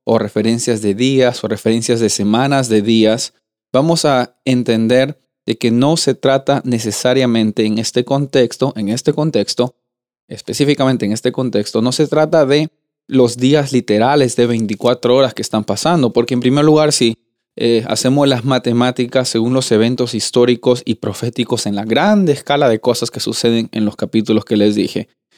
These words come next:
eh, no estarían cuadrando en primer lugar, no cuadrarían las setenta semanas con la llegada del Mesías, eh, que es Jesús, eh, no cuadrarían las dos mil trescientas tardes y mañanas con la purificación del santuario,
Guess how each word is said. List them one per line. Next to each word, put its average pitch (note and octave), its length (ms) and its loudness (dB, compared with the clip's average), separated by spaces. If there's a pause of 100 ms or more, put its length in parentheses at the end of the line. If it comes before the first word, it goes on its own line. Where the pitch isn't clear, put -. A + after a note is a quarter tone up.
(140)
eh, G#2+ 240 0 (220)
no E3 500 2
estarían B2 540 0
cuadrando A2+ 420 2
en G2+ 80 -4
primer A2 320 0
lugar, G2 260 -2
no A2+ 120 -2
cuadrarían A2+ 640 2 (240)
las G#2+ 140 -4
setenta A2 400 -2
semanas A#2 680 0 (200)
con A#2 320 2
la A2 80 0
llegada G#2 320 0
del G2 140 -2
Mesías, D3 640 0 (240)
eh, A2+ 320 2
que G#2 100 0
es G#2 120 -2
Jesús, C#3 540 0 (280)
eh, G#2 240 0
no G#2+ 160 0
cuadrarían A2 600 0
las G2+ 120 -4
dos G#2+ 100 -8
mil G#2+ 140 -2
trescientas G#2+ 460 -6
tardes G#2+ 300 -4
y A2 40 -4
mañanas C3+ 480 -2
con G#2 140 -4
la F#2+ 100 -4
purificación G#2 560 -4
del A2 100 -2
santuario, C#3+ 720 0